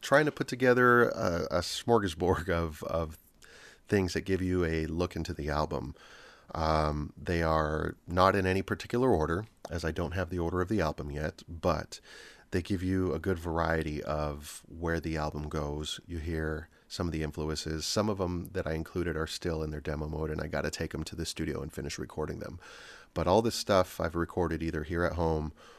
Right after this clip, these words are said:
or I took somebody into the studio and, you know, we, we had them record. Like,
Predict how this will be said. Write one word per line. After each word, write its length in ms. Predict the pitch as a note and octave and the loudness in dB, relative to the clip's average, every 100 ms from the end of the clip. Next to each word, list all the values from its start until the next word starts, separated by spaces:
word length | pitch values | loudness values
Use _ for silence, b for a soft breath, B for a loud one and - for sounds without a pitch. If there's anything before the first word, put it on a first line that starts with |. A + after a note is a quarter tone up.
| b - | b -6
or 440 | E2+ D#2+ D#2 D2+ | -2 0 0 0
I 40 | D2+ | -2
took 200 | F2 - | -6 -6
somebody 300 | F2 D#2 D#2 | -2 -2 -2
into 180 | D#2 | -6
the 80 | E2 | -8
studio 480 | - D#2+ D#2 D2+ D2+ - | -8 -6 -4 -4 -6 -6
and, 400 | D#2 D2+ D2+ D2 | -4 -4 -6 -8
you 80 | D2+ | -8
know, 80 | |
we, 240 | D2 D2+ D2 | -6 -8 -8
we 120 | E2+ | -8
had 140 | D#2+ D2+ | -8 -6
them 120 | D2 | -8
record. 400 | D2 - D2+ D2 | -8 -8 -8 -8
Like, 160 | D2+ | -8